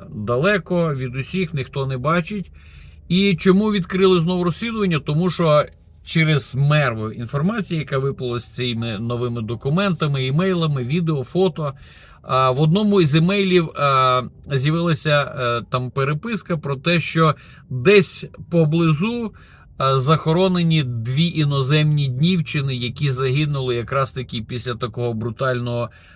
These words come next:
е, якоїсь сексуальних оргій там і так далі проходило. І тепер на цій підставі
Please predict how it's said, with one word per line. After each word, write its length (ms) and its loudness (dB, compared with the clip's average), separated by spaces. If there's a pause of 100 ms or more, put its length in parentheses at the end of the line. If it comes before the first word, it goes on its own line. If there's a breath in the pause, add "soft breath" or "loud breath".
(160 loud breath)
е, 40 -6 (720)
якоїсь 400 -2
сексуальних 760 -2
оргій 340 0
там 220 -4
і 40 -8
так 180 -6
далі 280 -4
проходило. 680 -8 (540 soft breath)
І 460 2 (160)
тепер 480 0
на 160 4
цій 240 -2
підставі 720 -2